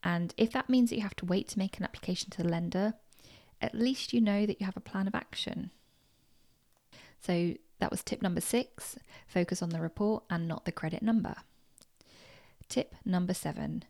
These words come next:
speak to a whole of market mortgage advisor. For my final tip, I'm gonna suggest to everybody out there that they speak to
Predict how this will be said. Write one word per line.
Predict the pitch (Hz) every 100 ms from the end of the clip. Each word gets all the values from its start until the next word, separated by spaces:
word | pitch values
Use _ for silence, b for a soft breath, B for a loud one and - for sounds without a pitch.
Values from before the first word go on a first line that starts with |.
| _
speak | - - 214 - - - _
to | - 170 165 -
a | 165
whole | - - 175 170 170 -
of | 180 -
market | 160 156 - 151 -
mortgage | 165 151 - 160 -
advisor. | 156 - - - - 170 175 _ _ - B B B B B B
For | - 220 247
my | 269
final | 262 - 208 254 262
tip, | - - 180 - - - - _ _ _ - - _ -
I'm | 175 175 175
gonna | 180 175
suggest | - 180 226 262 - - -
to | 196
everybody | 190 185 185 180
out | 175 -
there | 175 175
that | 180
they | 170 170
speak | - - - -
to | - 170